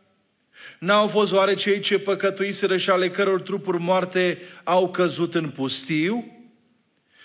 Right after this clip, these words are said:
Și cui s-a jurat el că n-au să intre în odihna lui? Nu s-a jurat oare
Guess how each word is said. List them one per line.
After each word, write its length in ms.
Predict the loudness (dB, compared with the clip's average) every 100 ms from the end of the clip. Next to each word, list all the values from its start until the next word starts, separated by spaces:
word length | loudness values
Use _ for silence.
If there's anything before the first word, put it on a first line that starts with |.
| -12
Și 200 | -4 -2
cui 260 | 0 0 0
s-a 220 | 2 2
jurat 400 | 2 2 0 0
el 160 | 0 0
că 180 | 0 0
n-au 300 | 2 0 0
să 180 | -2
intre 240 | -2 0 -2
în 60 |
odihna 380 | -2 -4 -2 0
lui? 460 | 2 0 -2 -8 -20 -20 _ _ _ _ _ _ _ _
Nu 160 | -10 -6
s-a 220 | 0 0
jurat 520 | 0 -2 -2 -4 -10
oare 520 | -6 -4 -2 -4 -6